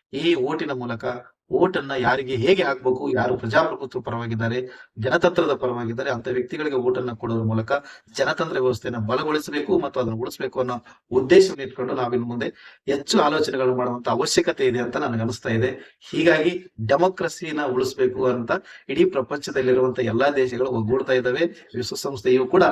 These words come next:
ಸೆಪ್ಟೆಂಬರ್ ಹದಿನೈದನ್ನ ಪ್ರಜಾಪ್ರಭುತ್ವ ದಿನಾಚರಣೆಯಾಗಿ ಆಚರಿಸ್ತಾ ಇದ್ದಾರೆ.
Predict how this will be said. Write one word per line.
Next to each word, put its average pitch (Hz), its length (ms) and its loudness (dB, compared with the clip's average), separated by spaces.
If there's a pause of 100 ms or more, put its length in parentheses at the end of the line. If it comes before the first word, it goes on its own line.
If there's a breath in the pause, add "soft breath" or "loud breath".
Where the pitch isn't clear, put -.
(220 loud breath)
ಸೆಪ್ಟೆಂಬರ್ 143 480 0
ಹದಿನೈದನ್ನ 131 460 2
ಪ್ರಜಾಪ್ರಭುತ್ವ 127 720 0
ದಿನಾಚರಣೆಯಾಗಿ 120 600 -4
ಆಚರಿಸ್ತಾ 117 500 -4
ಇದ್ದಾರೆ. 120 260 -2